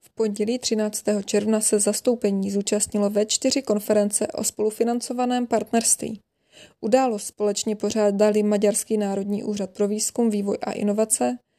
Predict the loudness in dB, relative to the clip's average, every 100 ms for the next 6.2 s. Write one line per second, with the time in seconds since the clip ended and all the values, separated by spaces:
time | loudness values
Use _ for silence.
0 | _ -20 -14 -4 -2 -2 -2 -2 -2 -2
1 | 0 2 2 2 4 2 2 -2 -2 0
2 | 0 2 2 2 2 -2 -4 -6 -4 -4
3 | -2 -2 -2 -4 -10 _ _ _ _ -4
4 | -2 -2 -2 -4 0 0 4 0 2 -4
5 | 2 2 2 4 2 2 0 2 2 2
6 | 0 -2